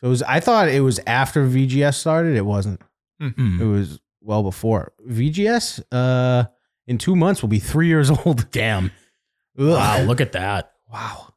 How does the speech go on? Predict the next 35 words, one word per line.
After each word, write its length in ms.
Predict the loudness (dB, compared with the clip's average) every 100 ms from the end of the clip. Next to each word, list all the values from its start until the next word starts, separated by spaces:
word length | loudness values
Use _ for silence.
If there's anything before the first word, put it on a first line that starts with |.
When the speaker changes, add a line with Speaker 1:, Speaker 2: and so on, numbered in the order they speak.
| -8
Speaker 2:
Eesh. 480 | -6 -6 -6 -8 -10 _ _ _ _ _ -4
Speaker 1:
I 80 |
remember, 760 | 0 2 2 2 2 2 0 -4 -4
uh, 680 | -2 0 0 -2 -4 -6 -14 _ _ _ _ _ -16
uh, 360 | -14 -12 -8 -4
I 80 | -2
guess 220 | -2 -2
we 60 |
can 380 | -4 -4 -8 -8
wait 300 | -2 -2 -2
for 80 | -6
the 160 | -4 0
reminiscing 540 | 2 2 0 0 0
for 100 | 0
that 200 | -2 -2
one. 200 | -2 -2 -4 -4
Speaker 2:
Yeah. 360 | -2 -2 -4 -8 -8
Speaker 1:
But, 240 | -4 0
<laughs> 20 |
but 960 | 2 2 2 2 2 0 -2 -6 -4 -2
it's, 360 | 0 0 -2 -8
it's 220 | -10 -6
kinda 240 | -2 -2
Speaker 2:
You 100 | 0
know, 120 | 0 0
so 120 | 0
Speaker 1:
crazy. 140 | -2
Speaker 2:
I 0 |
just 200 | -2 -2
thought 240 | -2 -2 0
about 340 | -2 -4 -6
something 300 | -4 -2 -2
about 220 | -2 -4
fucking, 420 | -4 -6 -6 -10 -8
um, 560 | -6 -4 -4 -6 -8